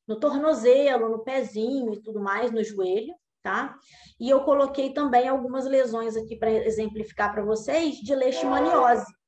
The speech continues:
Então, é sempre bom lembrar que a leishmaniose, ela também causa algumas lesões na pele,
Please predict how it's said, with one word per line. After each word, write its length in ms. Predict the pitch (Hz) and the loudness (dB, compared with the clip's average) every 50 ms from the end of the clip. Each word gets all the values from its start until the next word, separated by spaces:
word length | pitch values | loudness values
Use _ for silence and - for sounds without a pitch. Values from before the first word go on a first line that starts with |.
| _ _ _ _ _ _ _ _ _ _ | _ _ _ _ _ _ _ _ _ _
Então, 300 | 220 220 220 226 247 247 | -4 -4 -2 0 0 0
é 80 | 262 254 | -2 -4
sempre 480 | 240 - - 302 330 381 370 - 440 | -6 -4 -4 -2 -2 0 2 2 2
bom 400 | 294 226 226 226 220 208 202 196 202 202 _ _ _ _ _ _ | 4 4 4 4 4 2 0 -4 -8 -12 _ _ _ _ _ _
lembrar 760 | 220 226 269 269 254 214 202 208 254 294 339 320 240 - - - _ _ _ _ _ _ _ _ _ - | -2 -2 0 0 -2 -2 0 2 2 2 2 0 -2 -6 -10 -16 _ _ _ _ _ _ _ _ _ -4
que 400 | - 277 269 240 208 196 202 - - - _ _ _ | -2 -2 -2 0 -2 -4 -6 -8 -14 -20 _ _ _
a 120 | - 220 220 | -2 0 2
leishmaniose, 1120 | 226 269 320 311 - 330 302 285 269 247 226 220 220 247 285 320 311 285 - - 202 - _ | 2 2 0 -2 -4 -4 -4 -4 -4 -2 0 0 0 0 0 -2 -4 -6 -10 -16 -20 -16 _
ela 220 | - 220 233 240 | -2 0 0 0
também 400 | 240 - 269 269 226 240 254 311 | 0 -2 -4 -2 -2 0 -2 0
causa 320 | 294 294 285 285 294 285 285 | -2 -2 -2 -2 -2 -4 -4
algumas 300 | 277 262 262 269 262 269 | -6 -6 -8 -8 -4 -2
lesões 360 | 269 262 262 254 247 247 240 | -2 -2 -2 -4 -6 -6 -4
na 140 | 269 320 320 | -6 -6 -4
pele, 400 | - 294 254 233 226 214 202 | -2 -2 0 0 0 -2 -2